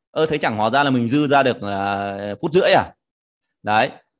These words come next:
Khoảng độ ba mươi câu mà mình dư ra mỗi giây phút, câu dư ra phút rưỡi, thế mà mình dư ra khá nhiều thời gian để làm những câu khó rồi nhá. Được không? Đấy, đấy là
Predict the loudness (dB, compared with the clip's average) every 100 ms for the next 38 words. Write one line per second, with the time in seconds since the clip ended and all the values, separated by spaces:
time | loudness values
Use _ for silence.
0 | _ _ _ _ _ _ _ -8 -6 -4
1 | 0 2 2 2 2 2 0 0 -2 -2
2 | -2 -2 -2 -2 -4 -6 -8 -6 -4 -2
3 | -2 0 0 -2 -6 -6 -6 -8 -8 -8
4 | -8 -4 -2 -2 2 4 4 4 2 2
5 | 0 0 -4 -6 -6 -6 -2 -2 -2 -2
6 | -2 -4 -6 _ _ _ _ _ _ _
7 | _ -6 -2 -2 -6 -20 _ _ _ _
8 | _ _ -14 -10 -4 -2 0 0 -4 -20